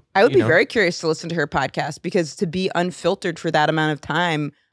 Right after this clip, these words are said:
Speaker 1: I would be surprised.
Speaker 2: But do you think you're gonna get, like, <clears throat> do you think it's more out of interest, or do you think you're actually gonna get something out of listening to Jennifer An-, like, what are you going
Speaker 1: Mm.
Speaker 2: to gain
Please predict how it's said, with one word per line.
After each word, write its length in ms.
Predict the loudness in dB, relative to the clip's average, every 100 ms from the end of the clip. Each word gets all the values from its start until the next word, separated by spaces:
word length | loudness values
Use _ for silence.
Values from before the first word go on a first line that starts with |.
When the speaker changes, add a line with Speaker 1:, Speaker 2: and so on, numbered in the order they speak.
| _
Speaker 1:
I 100 | 2
would 140 | 2 2
be 100 | -4
surprised. 500 | -6 -6 0 2 4
Speaker 2:
But 60 | 4
do 60 |
you 180 | 4 2
think 360 | 2 2 2 2
you're 140 | 2
gonna 220 | 4 2 0
get, 420 | 2 4 4 4
like, 400 | 2 2 -2 -12
<clears throat> 60 | -6
do 60 | -4 -2 -2 -6 -10 _ _ _ _ _ _ _
you 100 | 2
think 140 | 2 2
it's 100 | 2
more 180 | 4
out 100 | 4
of 100 | 2 2
interest, 460 | 0 2 0 2
or 40 | 0
do 40 |
you 60 | 2
think 100 | 2
you're 140 | 0 -2
actually 340 | -4 -2 -2
gonna 180 | 0 0
get 460 | -2 0 0 0 -2
something 640 | -10 -2 0 0 0 -2 0
out 200 | 0 0
of 100 | 2
listening 360 | 0 0 -2 -4
to 80 | -2
Jennifer 280 | -4 -2
An-, 200 | -2 0
like, 160 | 0 2
what 140 | 2
are 40 | 2
you 80 | 2
going 200 | 2 2
Speaker 1:
Mm. 20 |
Speaker 2:
to 60 | -2
gain 580 | -2 0 2 2 2